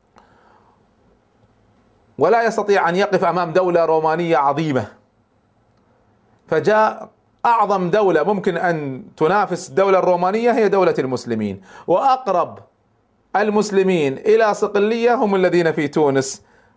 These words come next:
ممكن أن يستعين بهم أفيميوس هذا. فجاءنا أفيميوس برسالة سرية بتشاور من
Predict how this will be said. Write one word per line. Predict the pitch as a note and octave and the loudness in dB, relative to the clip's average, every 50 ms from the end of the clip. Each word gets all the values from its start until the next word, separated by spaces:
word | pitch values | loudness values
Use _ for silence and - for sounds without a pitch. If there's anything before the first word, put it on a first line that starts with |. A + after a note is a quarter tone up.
| _ - | _ -4
ممكن | D3+ D#3 D3+ D3+ - D#3 D3 D3 - - - | -4 -4 -4 -4 -4 -4 -4 -4 -8 -4 -4
أن | C#3+ C#3+ C#3 | -2 0 0
يستعين | C3+ B2+ C3 - C#3+ C3+ C#3 C#3 C3 B2+ | 0 -2 0 -2 -2 0 0 -2 0 0
بهم | C3+ C3 C#3+ C3 | 0 0 0 -2
أفيميوس | - B2 A#2 C3 A#2 A#2 A#2 A#2 A2 G2+ G2 - - | -4 -4 -4 -4 -4 -2 0 0 0 0 -2 -4 -4
هذا. | G#2+ F#2 F#2 F#2 F2+ - _ _ _ _ _ _ _ _ _ _ _ | -4 -2 -2 -4 -6 -10 _ _ _ _ _ _ _ _ _ _ _
فجاءنا | - E3 D#3 C#3 G3 F#3 - G#3+ G3 F#3+ F#3 F3+ | -4 -4 -2 0 2 2 2 2 0 -2 0 -2
أفيميوس | F3+ - G3 F3+ E3+ E3 E3+ E3+ E3 F3 F3 - - - - _ _ _ _ _ _ _ _ _ _ _ _ _ _ - | 0 -2 -2 -2 0 0 0 0 0 0 -2 -6 -14 -16 -18 _ _ _ _ _ _ _ _ _ _ _ _ _ _ -2
برسالة | D#3+ E3+ F3+ F3+ F#3 A3+ A#3 A#3 A3+ G#3+ G#3 | 0 2 2 2 2 2 2 2 2 0 0
سرية | G3 G3+ - F3 D#3+ D#3 F3+ F#3+ D3+ C3+ A2 F#2+ - - _ _ _ _ _ _ _ _ _ _ _ _ _ _ _ _ _ _ - | -2 0 0 0 2 2 0 0 2 0 -2 -2 -4 -14 _ _ _ _ _ _ _ _ _ _ _ _ _ _ _ _ _ _ -4
بتشاور | D#3 D#3 F#3+ E3+ - - G#3+ G#3+ A3 G#3+ G#3+ G#3 G3+ G3 G3 - - - | -2 0 0 0 2 0 2 2 2 2 2 2 0 -2 -6 -8 -10 -8
من | D3+ E3 E3+ F3 F3 E3+ - | -6 -4 -2 -2 -4 -6 -8